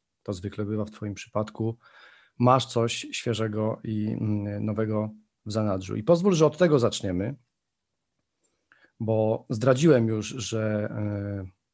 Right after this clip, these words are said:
będziemy tu mówić o twoich nowych wyścigach gravelowych, ale muszę zacząć od jednego podstawowego pytania.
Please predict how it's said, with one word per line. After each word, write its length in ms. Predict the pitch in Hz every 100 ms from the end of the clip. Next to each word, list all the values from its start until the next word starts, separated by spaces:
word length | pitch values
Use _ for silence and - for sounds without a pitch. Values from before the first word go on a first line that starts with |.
| _ _
będziemy 280 | 117 104 120
tu 80 | 123
mówić 320 | 117 113 117
o 120 | -
twoich 460 | 120 - 113 110 -
nowych 380 | 110 113 117 -
wyścigach 400 | 113 - 120 110
gravelowych, 680 | 120 117 110 95 101 123 _ _ _ _ _ _ _ _ _ _
ale 160 | - 123
muszę 200 | 156 165
zacząć 280 | 151 156 135
od 120 | 135
jednego 300 | 135 147 131
podstawowego 640 | 120 - 127 110 104 98
pytania. 480 | 95 98 - 87 92